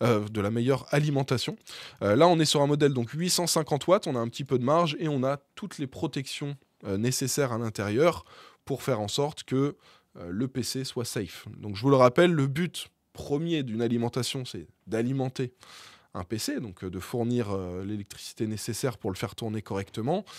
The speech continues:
Mais, euh, le but le plus important d'une alimentation et qui va faire qu'on va en choisir une plutôt qu'une autre, c'est la protection aussi du P C. Si vous avez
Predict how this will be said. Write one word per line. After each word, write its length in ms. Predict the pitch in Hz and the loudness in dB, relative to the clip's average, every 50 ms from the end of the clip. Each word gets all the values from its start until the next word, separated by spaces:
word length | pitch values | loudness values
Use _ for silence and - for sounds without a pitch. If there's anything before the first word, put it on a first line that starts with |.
| - - - - - _ - | -20 -20 -20 -20 -20 _ -4
Mais, 360 | 113 131 165 185 180 160 135 - | 0 4 6 6 6 4 2 -2
euh, 560 | - 92 101 104 101 98 95 95 92 92 101 101 | -8 -10 -6 -4 -4 -4 -4 -4 -4 -6 -6 -6
le 160 | 98 98 113 | -4 -4 -6
but 300 | 123 131 147 139 - - | -6 -6 -8 -8 -8 -10
le 40 | 101 | -10
plus 320 | - - - 120 117 147 | -10 -8 -8 -4 0 2
important 600 | 190 190 - - 180 - - - 185 175 156 143 _ _ _ _ - | 2 2 2 -2 -6 -6 -4 -4 -4 -4 -4 -8 _ _ _ _ -20
d'une 320 | 147 - 92 98 107 117 | -20 -14 -10 -4 -2 0
alimentation 580 | 117 120 120 123 127 120 - 131 117 - 151 139 | 0 0 0 0 0 -2 -2 -2 -2 -2 -4 -4
et 40 | 123 | -6
qui 120 | - 117 | -6 -8
va 100 | 107 104 | -8 -6
faire 220 | - - 143 127 | -6 -6 -6 -6
qu'on 100 | - 123 | -8 -10
va 80 | 107 98 | -8 -8
en 80 | 98 95 | -8 -8
choisir 400 | - - 127 117 120 127 123 135 | -6 -6 -6 -4 -4 -4 -2 -2
une 120 | 127 123 | -4 -6
plutôt 280 | - - 117 - 113 104 | -8 -10 -10 -10 -10 -10
qu'une 200 | - - 101 123 | -8 -6 -4 -2
autre, 260 | 165 185 - - - - - - - - - _ | -2 -2 -2 -6 -12 -20 -20 -20 -20 -20 -20 _
c'est 140 | - - 143 | -6 -4 -2
la 80 | 107 | -2
protection 640 | 92 - - - 180 170 - 165 143 - - 196 180 | -2 -4 -2 -2 0 0 0 0 -2 -2 -2 -2 -2
aussi 220 | 151 139 - 160 | -2 -2 -4 -4
du 120 | 143 135 123 | -6 -6 -2
P 140 | - 117 | -2 -2
C. 240 | 101 - - 165 220 | 0 2 2 2 2
Si 220 | 240 - - - 151 | 2 0 -2 -4 -4
vous 160 | 143 131 131 | -2 0 2
avez 300 | 127 123 131 135 135 | 2 2 2 0 -2